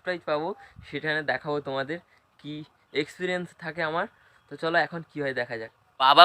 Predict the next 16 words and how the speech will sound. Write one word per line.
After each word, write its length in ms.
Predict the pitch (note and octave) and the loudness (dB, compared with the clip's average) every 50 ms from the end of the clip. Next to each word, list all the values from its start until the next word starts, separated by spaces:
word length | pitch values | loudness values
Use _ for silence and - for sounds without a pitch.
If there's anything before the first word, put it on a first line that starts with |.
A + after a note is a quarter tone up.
| F#3 E3+ | 12 12
মার্কেট 320 | D3+ D3 D3 - - F3 E3 - - | 10 10 8 8 4 2 2 0 -2
থেকে 180 | F3 F3 F3 G3 F#3 E3+ | -4 0 4 6 8 8
এই 60 | E3 F3 - - | 6 6 2 -4
চিংড়িগুলো 520 | - D#3+ D#3+ E3 E3 F3+ F3+ F3 F3+ F3+ F#3+ F#3 | -6 -4 -2 0 0 0 0 0 0 0 2 2
নিয়ে 140 | F3+ F3 F3 | 0 -2 -2
এসেছিল, 320 | E3+ E3+ E3+ - - F#3 F#3 F#3+ F3 - | -4 -6 -10 -2 0 2 2 2 0 -4
কিন্তু 260 | E3 E3 E3 D3+ - F3+ - | -10 -10 -10 -10 -4 4 8
তার 160 | C#3+ C3+ C3+ - - | 10 10 10 8 4
সঙ্গে 220 | D#3 D3+ D#3 D#3+ E3 D3 | 0 2 6 8 10 10
দেখো 180 | C#3 C#3 - F3 D#3+ C#3 | 10 8 8 8 8 8
এখন 180 | C3+ - E3 E3 D3 C#3 | 8 6 4 2 2 0
এই 60 | C#3+ C#3 - - | -2 -2 -4 -4
সব 100 | D#3+ D3+ - - | -4 -6 -6 -4
ছোট 160 | - D3+ C#3 C#3 C#3 C#3 | -2 -2 -2 -2 -2 -4
ছোট 100 | C#3+ B2+ D3+ C#3+ | -2 -2 4 6
কাঁকড়াগুলো 520 | C#3+ B2+ B2 - C3+ C3 B2+ B2+ C3+ C#3+ | 8 8 8 8 8 8 8 6 2 -4